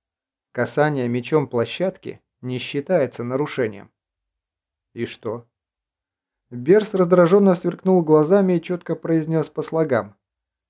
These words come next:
"Баскетбол! Как ты думаешь, они смогут справиться с нами, если мы будем вести мяч на скорости, раза в два превышающей ту, что можно развить, держа мяч на ладони?"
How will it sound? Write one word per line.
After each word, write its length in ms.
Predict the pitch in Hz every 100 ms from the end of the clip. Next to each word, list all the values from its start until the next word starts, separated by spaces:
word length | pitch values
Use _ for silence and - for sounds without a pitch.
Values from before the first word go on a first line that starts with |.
| -
"Баскетбол! 1400 | 107 123 160 160 - _ 156 156 127 123 175 143 107 - _ _ _ _ _ _
Как 260 | 123 127
ты 100 | -
думаешь, 500 | 156 160 113 - - _ _ _ _
они 280 | 113 123 156
смогут 420 | 156 208 185 135
справиться 520 | - 160 160 131 -
с 100 | 135
нами, 240 | 180 196 165
если 340 | 151 160 170
мы 140 | 175 196
будем 280 | 185 180
вести 340 | 156 160 - 165
мяч 300 | 160 185 185
на 120 | 147
скорости, 640 | 143 - 190 175 - 165 - _ _
раза 340 | 139 190 175
в 80 | 160
два 220 | 160 202
превышающей 800 | 196 175 170 - 175 170 - 170
ту, 200 | - 208
что 200 | 190 143
можно 360 | 156 165 165
развить, 380 | 160 151 170 175
держа 340 | 139 160 156 165
мяч 320 | 165 160 -
на 120 | 151
ладони?" 460 | 175 165 120 98